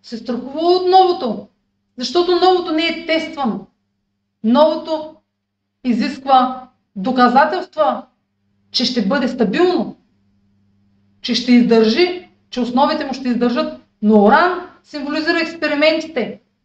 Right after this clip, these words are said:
Затова нещо трябва да бъде експериментирано първо, преди то да се тръгне с него. Да бъде пробвано поне.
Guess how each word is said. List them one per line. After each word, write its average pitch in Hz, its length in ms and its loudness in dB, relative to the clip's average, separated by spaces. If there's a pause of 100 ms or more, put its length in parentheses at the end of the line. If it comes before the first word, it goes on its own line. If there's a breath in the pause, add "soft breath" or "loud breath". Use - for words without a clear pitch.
(300)
Затова 285 340 0
нещо 320 580 -6
трябва 233 340 2
да - 60 -8
бъде 269 160 -8
експериментирано 240 1040 -2
първо, 320 460 0 (520)
преди 233 720 -2 (280)
то 262 460 4 (180)
да 208 100 -6
се 202 180 -10
тръгне 220 300 0
с - 240 -12
него. 180 300 -4 (720)
Да - 80 -6
бъде 226 380 -2
пробвано 294 520 0
поне. 254 420 -4